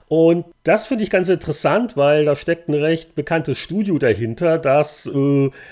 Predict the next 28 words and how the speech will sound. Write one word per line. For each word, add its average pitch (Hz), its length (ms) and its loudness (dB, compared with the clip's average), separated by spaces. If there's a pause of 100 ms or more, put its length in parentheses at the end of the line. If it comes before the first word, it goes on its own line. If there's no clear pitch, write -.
(180)
nicht 165 520 -4
allzu 269 320 0
lang 156 300 2
nach 156 200 0
Veröffentlichung 139 680 -2
von 127 200 -2
Blur 135 260 0
dicht 254 260 -4
gemacht 143 340 -2
worden 113 240 0
ist, 113 300 -4
von 135 160 -2
der 131 100 -2
Konzernmutter 143 720 -2
Activision. 127 600 -2
Das 113 160 -6
Studio 196 280 -4
nennt 143 180 0
sich - 220 -8
Bizarre 151 400 -2
Creations 160 760 -4 (500)
und, 151 500 0
äh, 143 320 -2
hatte 214 640 -2
einige 147 1040 2
so 147 280 -4
Action-Rennspiele 120 1160 -2
gemacht. 123 480 -2